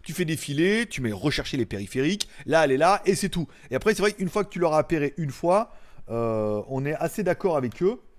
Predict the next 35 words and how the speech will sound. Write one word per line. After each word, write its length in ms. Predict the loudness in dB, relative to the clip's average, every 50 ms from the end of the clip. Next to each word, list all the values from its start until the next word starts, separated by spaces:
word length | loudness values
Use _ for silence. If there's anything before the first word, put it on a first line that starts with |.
| -20 -20 -20 -20 -20 -20 -20 _ -6
qu'il 320 | -4 -4 -4 -4 -6 -10
suffira 560 | -10 -10 -12 -8 -4 -2 2 4 4 2 4
de 100 | 4 4
l'enlever 260 | 4 4 2 0 0
de 60 | 2 2
la 80 | 2
boîte. 420 | 4 6 6 6 6 4 -2 -16 -12
Ah, 80 | -8 -6
il 40 |
y 40 | -4
a 40 | -2
le 120 | 0 0
téléphone, 460 | 0 0 -2 -4 -2 0 0 0 2 2
l'a 80 | 2
reconnu. 580 | 4 4 2 2 0 0 2 2 0 0 -2 _ -20 -20 -20 _ -20 -14 -10
Bon, 180 | -8 -8 -8 -10 -12 -14
c'est 160 | -8 -6 -6 -4
plutôt 180 | -2 -2 -2
pratique. 540 | 0 -2 -4 -4 -4 -8 -8 -8 -6 -8 -10 -10 -12 -20 -20 -20 -20 -20 -14 -8 -4
On 100 | -2 -2
appuie 220 | -2 -2 -4 -6
une 40 | -4
fois 140 | -2 -2 0
dessus. 480 | 0 -2 -4 -4 -4 -2 -2 -4 -4 -10 -20 -20 -18 -18 -18 -20 -20 -20 -20 -20 -20 -20 -20 -20 _ _ -20 -20 _ -20 -20 -20 _ _ -20 -20 -20 -20 -20 -20 -20 _ _ _ _ _ -20 -20 -20 -20 -20 -20 -18 -16
Ah, 100 | -16 -18 -16 _
pas 80 | -14 -14
encore. 320 | -14 -14 -14 -18 -18 -18 -20 _ _ -20 -20 -18 -16 -16 -16 -16 -14 -12 -12 -10
Ça 60 | -10
a 40 | -10
marché 220 | -10 -10 -10 -10
bien 160 | -8 -8 -8
tout 140 | -8 -8 -8
à 20 |
l'heure. 140 | -8 -8 -10 -12 -18 -20 -20 -20 _ _ _ _ -2
Voilà. 320 | 0 0 0 0 -2 _